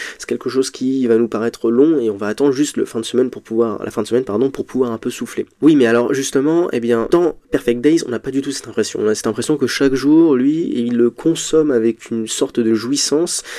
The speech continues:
qui est assez étonnante à voir. Et d'ailleurs, bah, si je faisais le parallèle avec Un jour sans fin, c'est que justement dans Un jour sans fin, pour nous faire ressentir qu'il vit exactement le même jour, et avec la même sensation, euh, désagréable de revivre le même jour, eh bien,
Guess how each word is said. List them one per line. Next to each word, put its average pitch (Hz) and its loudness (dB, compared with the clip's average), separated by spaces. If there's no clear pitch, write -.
qui 147 6
est 147 2
assez 147 4
étonnante 127 2
à 131 2
voir. 123 0
Et 131 2
d'ailleurs, 156 6
bah, 62 -10
si - -8
je - -6
faisais 143 0
le 131 -6
parallèle 135 4
avec - -4
Un 127 -4
jour 135 -10
sans 120 -6
fin, 202 -2
c'est 180 -8
que 135 -2
justement 165 -2
dans 139 4
Un 131 4
jour 135 0
sans 123 -8
fin, 190 -2
pour 139 2
nous 135 -2
faire 165 2
ressentir 151 -2
qu'il 123 -8
vit 151 -2
exactement 135 -2
le 123 0
même 120 0
jour, 127 -6
et 196 6
avec 120 -4
la 127 0
même 160 4
sensation, 131 -4
euh, 113 -8
désagréable 127 0
de 117 2
revivre 147 2
le 104 2
même 104 -2
jour, 185 2
eh 131 0
bien, 139 2